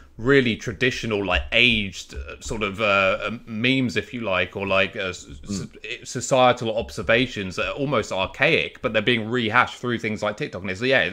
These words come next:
Speaker 1: as you say, it's like, "Oh my God, my boyfriend doesn't have time for me, but he has time for his online friends, and I'm gonna make a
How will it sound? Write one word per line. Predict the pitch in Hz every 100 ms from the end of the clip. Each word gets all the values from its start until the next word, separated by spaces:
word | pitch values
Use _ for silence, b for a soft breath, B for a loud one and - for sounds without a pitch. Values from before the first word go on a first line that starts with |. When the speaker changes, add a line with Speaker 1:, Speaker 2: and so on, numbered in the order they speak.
| 101
Speaker 1:
as | 113
you | 107
say, | 143 110
it's | 90
like, | 104 95 - B B B
"Oh | 127
my | 123 120
God, | 123 107
my | 104
boyfriend | 131 123 123 110
doesn't | 104
have | 107 110
time | 120 120 117
for | 107
me, | 107
but | 92
he | 107
has | 98
time | 113 110
for | 110 110
his | 98 -
online | 123 113 107 104 104 101 -
friends, | 120 113 98 90
and | 82
I'm | 87
gonna | 98
make | 95 95
a | 101 92